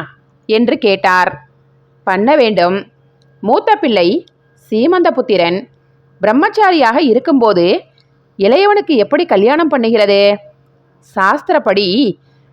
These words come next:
மூத்தவனுக்குத்தானே முதலில் கல்யாணம் பண்ண வேண்டும். அதற்குத்தான் வழி இல்லாமல் இருக்கிறதே." பாகி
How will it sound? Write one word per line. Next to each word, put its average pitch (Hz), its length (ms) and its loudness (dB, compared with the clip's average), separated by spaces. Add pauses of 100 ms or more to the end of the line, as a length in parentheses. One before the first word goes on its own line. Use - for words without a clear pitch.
மூத்தவனுக்குத்தானே 311 920 0
முதலில் 269 380 0
கல்யாணம் 240 360 0
பண்ண 247 160 -2
வேண்டும். 202 420 0 (840)
அதற்குத்தான் 247 640 0
வழி 214 280 2
இல்லாமல் 262 420 2
இருக்கிறதே." 208 480 0 (1000)
பாகி 208 480 0